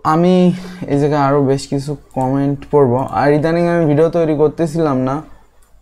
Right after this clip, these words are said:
আচ্ছা, অনেকে লিখতেছে, "ভাই কেমন আছেন, হ্যান ত্যান, কী করা যায়, এটসেট্রা, এটসেট্রা।" তো যাই হোক, আমি পড়বো, ঠিক আছে? আচ্ছা, এই জায়গায় ক্যারি মিনাটির YouTube চ্যানেল হ্যাক হয়ে গেছিল, এ ব্যাপারে কিছু বলো।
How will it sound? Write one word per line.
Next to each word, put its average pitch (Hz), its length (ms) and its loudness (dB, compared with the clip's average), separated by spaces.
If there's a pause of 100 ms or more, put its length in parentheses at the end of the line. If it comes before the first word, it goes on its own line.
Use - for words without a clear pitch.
(140)
আচ্ছা, 127 300 -8
অনেকে 143 600 0
লিখতেছে, 135 400 -2
"ভাই 139 160 0
কেমন 127 360 -4
আছেন, 135 720 -6
হ্যান 135 560 -12
ত্যান, - 420 -12
কী 139 160 -12
করা 127 320 -4
যায়, 135 220 -6 (520)
এটসেট্রা, 143 420 0
এটসেট্রা।" 127 640 -4 (440)
তো 160 140 2
যাই 165 140 2
হোক, 160 80 2
আমি 156 240 -2
পড়বো, 135 320 0
ঠিক 143 160 -2
আছে? 156 220 -6 (640)
আচ্ছা, 143 260 0
এই 143 140 4
জায়গায় 165 380 2 (120)
ক্যারি 143 340 2
মিনাটির 147 540 0
YouTube 143 200 0
চ্যানেল 151 280 -2
হ্যাক 131 300 -4
হয়ে 143 220 0
গেছিল, 113 300 -2
এ 123 160 0
ব্যাপারে 127 360 2
কিছু 120 320 -4
বলো। 101 360 0